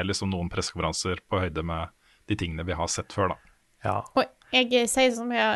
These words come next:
Speaker 3: jeg tror jeg sa i fjor også, da at du har et tidspunkt der nå er alle øyne på spill,
Speaker 2: Ja.
Speaker 3: kan gjøre at nyhetene blir enda større, altså blir større mottatt igjen, eh,
Speaker 1: Mm.
Speaker 3: blir
Speaker 2: Det er
Speaker 3: større
Speaker 2: en
Speaker 3: spredd.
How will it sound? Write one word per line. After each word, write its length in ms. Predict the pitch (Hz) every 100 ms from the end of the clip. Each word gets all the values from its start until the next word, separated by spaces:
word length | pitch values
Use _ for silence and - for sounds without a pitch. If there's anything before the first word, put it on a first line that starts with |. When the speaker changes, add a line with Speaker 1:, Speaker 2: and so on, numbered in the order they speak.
| 214
Speaker 3:
jeg 140 | 226 -
tror 120 | 226
jeg 60 |
sa 120 | 226 214
i 40 |
fjor 220 | - 226
også, 260 | 214 233 247 - - - _ _ - 214
da 340 | 233 247 247
at 100 | 233
du 80 | 247
har 360 | 220 240 220 202
et 280 | 208 - - -
tidspunkt 600 | 254 - 226 285 294 -
der 160 | 240
nå 240 | 226 247 220
er 80 | 208 - -
alle 440 | 277 269 277 226 -
øyne 500 | 220 233 196 247 247 _ _ -
på 360 | - 233 196 -
spill, 180 | -
Speaker 2:
Ja. 180 | 233 - - - - _ _ - _ _ -
Speaker 3:
kan 380 | - 269 220 208
gjøre 520 | 226 247 214 196 -
at 100 | 202
nyhetene 540 | 233 214 196 - 214 208
blir 140 | 214
enda 140 | 214 226
større, 920 | - - - - 233 220 - - 202 - _ _ - _ _ -
altså 180 | 226 220
blir 100 | 226
større 280 | - 233 220
mottatt 500 | 233 214 - - - 320
igjen, 240 | 330 311 - - - - -
eh, 80 | 226
Speaker 1:
Mm. 240 | - 104
Speaker 3:
blir 100 | 95
Speaker 2:
Det 40 | 110
er 60 |
Speaker 3:
større 100 | 156
Speaker 2:
en 60 | 190 185
Speaker 3:
spredd. 180 | -